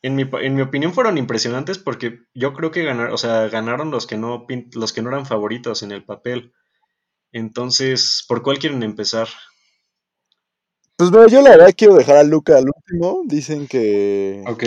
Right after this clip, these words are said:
Speaker 1: ok. Lo mejor
Speaker 2: lo
Speaker 1: para el
Speaker 2: mejor
Speaker 1: final.
Speaker 2: queda al último. Exactamente.
Speaker 1: Ok.
Speaker 2: Entonces,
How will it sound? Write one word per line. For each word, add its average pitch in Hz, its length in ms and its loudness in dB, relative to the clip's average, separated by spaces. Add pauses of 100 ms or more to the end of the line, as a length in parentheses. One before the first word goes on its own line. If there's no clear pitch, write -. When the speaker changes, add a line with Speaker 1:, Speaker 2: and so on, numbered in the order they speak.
(160)
Speaker 1:
ok. 117 120 -10 (540)
Lo 120 140 -8
mejor 117 240 -4
Speaker 2:
lo 117 80 -6
Speaker 1:
para 120 120 0
el 110 60 -4
Speaker 2:
mejor 135 140 -6
Speaker 1:
final. 110 220 -6
Speaker 2:
queda 123 120 4
al 123 100 0
último. 160 380 -8 (560)
Exactamente. 127 800 -2
Speaker 1:
Ok. 147 80 -2
Speaker 2:
Entonces, 131 580 0